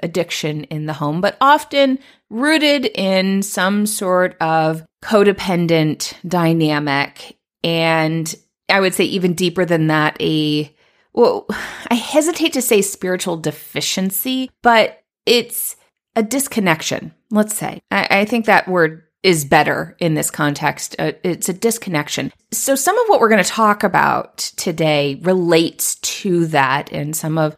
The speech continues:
my own observations and relationships to that. And as always,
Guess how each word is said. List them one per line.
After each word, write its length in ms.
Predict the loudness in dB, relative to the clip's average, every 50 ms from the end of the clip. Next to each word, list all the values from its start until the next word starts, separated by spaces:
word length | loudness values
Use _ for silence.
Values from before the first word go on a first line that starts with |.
| _ _
my 240 | -4 -2 0 2 2
own 140 | 4 4
observations 1040 | 4 4 4 2 -2 -4 -2 0 0 0 0 0 -2 -2 -2 -2 -2 -4 -4 -6 -6 -6
and 540 | -4 -4 -2 -2 -2 -2 -2 -4 -6 -8 -4 -4
relationships 960 | -2 0 2 2 0 0 0 -4 -4 -2 -2 -4 -4 -4 -6 -10 -10 -12 -12 _ _
to 400 | -4 -4 -4 -2 -2 0 0 0 0
that. 480 | -2 -2 -2 -2 -2 -2 -4 -8 -14 -20 _ _ _
And 400 | 0 0 2 2 2 0 0 0 2
as 160 | 2 2 2 2 4
always, 880 | 6 6 6 6 4 2 2 0 -2 -2 -4 -4 -6 -6 -8 -10 -12